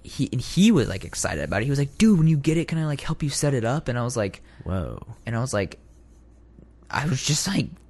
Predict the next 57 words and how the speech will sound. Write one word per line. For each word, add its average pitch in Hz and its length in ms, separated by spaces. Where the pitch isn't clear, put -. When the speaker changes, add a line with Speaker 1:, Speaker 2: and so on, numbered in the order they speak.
Speaker 1:
didn't 156 180
know 160 140
what 165 260
to - 120
do 202 320
or, 95 460
like, 101 240
how, - 260
how 147 100
to, 143 140
I 117 120
was 143 140
like, 120 220
"Oh, 131 240
it's 117 200
already 127 260
pretty 123 200
much 110 220
set 101 200
up, 104 340
like, 85 180
when 85 100
you - 100
get - 200
it. - 260
Like, - 180
sorry, 85 300
bro." - 240
<laughs> - 20
He 190 160
was 151 140
like, 117 260
"Oh, 120 340
okay, 117 280
like, 113 180
can 147 160
you, 135 160
can - 160
I, 147 80
like, 156 200
pay 135 160
you 170 180
to 151 80
let 147 120
me 139 100
print 143 220
stuff 165 220
on 170 160
it?" 190 160
And 104 100
I 117 40
was 117 100
like, 110 180
I - 580
was - 100
like, 101 120
"Ah, 131 220